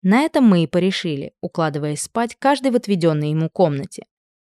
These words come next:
Ночью мне не спалось, слишком много переживаний выдалось за последние дни. Меня так и тянуло сорваться с места и прямо сейчас поехать домой, в свою прежнюю квартиру или того смелее сразу к Аркаше. Другая же часть меня твердила, что делать этого не стоит.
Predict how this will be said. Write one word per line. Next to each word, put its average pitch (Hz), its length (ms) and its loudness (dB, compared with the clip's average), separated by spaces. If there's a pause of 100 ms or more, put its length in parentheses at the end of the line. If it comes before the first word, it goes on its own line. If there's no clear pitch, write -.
(260)
Ночью 240 360 2
мне 180 160 2
не 170 100 2
спалось, 190 500 0
слишком 190 380 0
много 196 240 4
переживаний 190 600 2
выдалось 156 400 -2
за 151 80 -4
последние 156 600 -2
дни. 156 320 -2 (420)
Меня 196 240 2
так 220 220 -4
и 214 40 -4
тянуло 220 380 4
сорваться 180 480 -2
с - 100 -4
места 214 300 2
и - 20 -2
прямо 202 240 2
сейчас 214 380 -4
поехать 196 440 -2
домой, 190 360 2
в - 80 -10
свою 185 220 4
прежнюю 190 380 4
квартиру 190 680 -2
или 185 180 -2
того 190 300 -2
смелее 226 360 4
сразу 151 360 -2
к - 80 -8
Аркаше. 170 520 -2 (360)
Другая 208 480 2
же 185 100 0
часть 196 300 0
меня 208 200 4
твердила, 208 480 2
что 202 200 -2
делать 185 340 2
этого 185 220 -2
не 190 160 2
стоит. 196 480 2